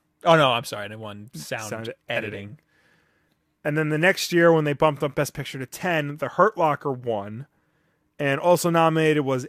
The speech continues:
Speaker 2: Avatar, The Blind Side, District nine, and Education, Inglourious Basterds, Precious, A Serious Man, Up,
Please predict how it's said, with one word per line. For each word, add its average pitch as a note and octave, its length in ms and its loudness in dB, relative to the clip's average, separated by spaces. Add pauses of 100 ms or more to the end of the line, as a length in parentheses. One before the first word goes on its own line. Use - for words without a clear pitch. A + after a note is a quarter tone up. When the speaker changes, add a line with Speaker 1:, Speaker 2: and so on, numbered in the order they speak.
Speaker 2:
Avatar, F#3 640 0
The D3+ 120 -8
Blind E3 380 -2
Side, E3 400 -2
District E3 380 -6
nine, D#3 340 -2
and C3+ 160 -8
Education, D3+ 640 -6
Inglourious C#3+ 500 -2
Basterds, C#3+ 540 -8 (300)
Precious, E3+ 680 -2
A D3 60 -12
Serious D#3+ 440 -4
Man, D#3 360 -6 (240)
Up, D3+ 320 -4